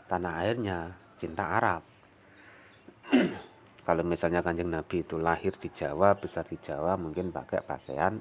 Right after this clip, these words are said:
adat Jawa. Nutup aurat tapi tetap boleh dengan pakaian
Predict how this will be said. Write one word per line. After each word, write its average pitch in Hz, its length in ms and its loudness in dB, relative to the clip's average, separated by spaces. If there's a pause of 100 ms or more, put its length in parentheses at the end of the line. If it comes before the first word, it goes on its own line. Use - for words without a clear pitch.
adat 95 320 0 (560)
Jawa. 67 480 -4 (960)
Nutup - 320 -4
aurat 76 400 -4
tapi 87 240 -6
tetap - 320 -4 (1120)
boleh 92 320 4
dengan 90 320 -2
pakaian 80 640 -4